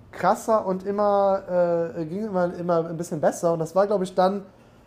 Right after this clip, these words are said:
äh, es war damals, ich hatte ja im Dezember das und wir hatten das dann, glaub ich, irgendwie im Februar oder so hatten wir das gespielt. Und dann hatte meine damalige Freundin diese Frage bekommen: äh, „Was war der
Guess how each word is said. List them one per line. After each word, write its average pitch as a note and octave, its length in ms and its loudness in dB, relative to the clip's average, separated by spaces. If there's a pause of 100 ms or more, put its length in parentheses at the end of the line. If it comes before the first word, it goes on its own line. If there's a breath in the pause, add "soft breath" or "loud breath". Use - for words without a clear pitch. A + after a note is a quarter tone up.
(220 soft breath)
äh, D3 80 0
es D#3 200 2
war F3 80 4
damals, E3+ 520 0
ich D3+ 140 -8
hatte F3+ 140 2
ja E3 80 4
im D#3 100 -4
Dezember G3+ 380 0
das G#3+ 180 2
und F3 80 -4
wir F3 60 0
hatten - 80 -4
das E3+ 100 -6
dann, E3+ 120 -6
glaub D#3 140 0
ich, D#3 160 -10
irgendwie D3+ 360 -4
im C#3+ 200 -6
Februar A3 420 0
oder G#3 80 4
so F#3 80 2
hatten F#3 120 0
wir E3 80 -4
das D#3+ 140 -4
gespielt. B3 540 -6 (420 loud breath)
Und F3 260 2
dann F#3 520 2
hatte E3+ 420 -2
meine D#3+ 240 -2
damalige E3 360 0
Freundin A3 380 4
diese D3+ 160 -4
Frage A3 360 0
bekommen: E3+ 480 -2 (580 loud breath)
äh, E3 40 0
„Was E3+ 880 6
war F#3+ 180 8
der F3+ 480 4